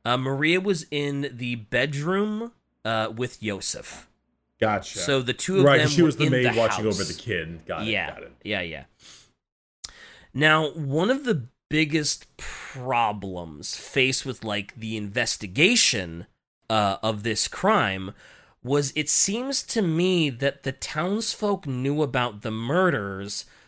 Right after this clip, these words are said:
Speaker 1: long before it was actually reported to the police. Um, so, like, news of this grisly murder had got out, and before somebody could even get to the police and report it, uh, 'cause they, I think they had to go all the way to Munich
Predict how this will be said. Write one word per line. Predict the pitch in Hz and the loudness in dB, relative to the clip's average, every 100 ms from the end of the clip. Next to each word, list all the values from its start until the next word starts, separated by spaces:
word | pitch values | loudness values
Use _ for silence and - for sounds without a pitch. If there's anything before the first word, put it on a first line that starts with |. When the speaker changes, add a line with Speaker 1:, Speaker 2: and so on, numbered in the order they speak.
| _ - | _ -10
Speaker 1:
long | 95 107 117 156 175 156 143 123 | -4 0 2 4 4 2 0 0
before | 127 - 120 113 107 101 104 | -4 -2 0 2 2 2 0
it | 110 | 0
was | 104 101 | -2 0
actually | 110 104 - 117 | 0 0 -2 -6
reported | 104 104 - 110 107 | -8 -10 -8 -6 -6
to | 104 - | -10 -14
the | |
police. | 90 - 98 131 - - - - - - _ _ - | -14 -10 -4 -4 -6 -8 -8 -10 -20 -20 _ _ -6
Um, | 104 104 98 92 87 - | -2 0 -2 -4 -8 -6
so, | - 143 | -2 0
like, | 135 120 107 | 2 0 0
news | 127 147 190 160 | 2 4 4 2
of | 156 | -2
this | 131 131 | 0 -2
grisly | - 135 135 135 | -2 -4 -2 -2
murder | 120 123 127 | -2 -4 -6
had | 110 107 98 | -6 -8 -2
got | 107 101 | 0 4
out, | 143 160 131 127 - - - | 6 6 4 0 -8 -18 -4
and | 135 135 | -2 -2
before | 120 - - 196 214 | -4 -6 -2 2 2
somebody | - - 175 190 180 180 | 2 2 2 2 0 0
could | - 160 | -4 -6
even | 165 143 139 113 - | -4 -4 -6 -6 -2
get | 160 165 | -2 -2
to | - | -8
the | 147 | -8
police | 143 - 135 127 - | -8 -6 -4 -4 -4
and | 123 113 | -6 -6
report | 104 - - - 302 359 | -8 -6 0 2 4 6
it, | 120 107 - _ _ _ _ _ | 4 4 -2 _ _ _ _ _
uh, | 117 117 | 2 2
'cause | - 151 117 | 2 -2 2
they, | 135 | 2
I | - | 2
think | - 175 | -2 -2
they | 180 | 0
had | 175 | 0
to | 151 | -2
go | 135 | -2
all | 101 120 | -2 -2
the | 127 | 0
way | 120 | -2
to | 101 | -2
Munich | 98 110 131 135 95 - - | -4 -2 0 0 -2 -8 -20